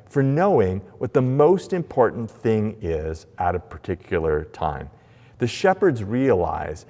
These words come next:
that there is something more important right this very moment than the sheep. And this is not necessarily about shirking your responsibilities. I mean, the sheep were probably in a walled area. They were probably pretty safe for the night.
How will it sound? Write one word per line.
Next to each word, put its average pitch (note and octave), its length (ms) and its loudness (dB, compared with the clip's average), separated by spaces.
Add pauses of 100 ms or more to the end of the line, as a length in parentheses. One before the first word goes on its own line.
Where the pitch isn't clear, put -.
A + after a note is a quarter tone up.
(140)
that A#2 140 -4
there B2+ 140 8
is A2+ 80 2
something E3+ 560 0
more D3+ 280 4
important - 720 -4 (120)
right C3+ 360 0
this D3 200 -4
very A#2 240 2
moment F2 440 -2 (340)
than G#2 380 2
the F#2+ 80 -4
sheep. - 540 -10 (560)
And G#3 120 0
this C4 100 -2
is B3+ 160 0
not F3+ 300 2
necessarily C#3+ 640 4
about G#2+ 260 2
shirking C#3+ 540 -2
your G#2+ 100 2
responsibilities. F#2 1200 -2 (300)
I C#3+ 100 4
mean, D3 160 2
the C3+ 60 0
sheep F#3+ 320 -6
were D3+ 120 6
probably B2 680 2
in G#2+ 200 -2
a F#2+ 100 0
walled G#2+ 640 6
area. F#2 420 2
They F#2 120 0
were F#2 100 2
probably A2 420 0
pretty D#3+ 460 -2
safe G2+ 600 0
for F2+ 460 2
the D#2+ 120 -8
night. E2 440 -6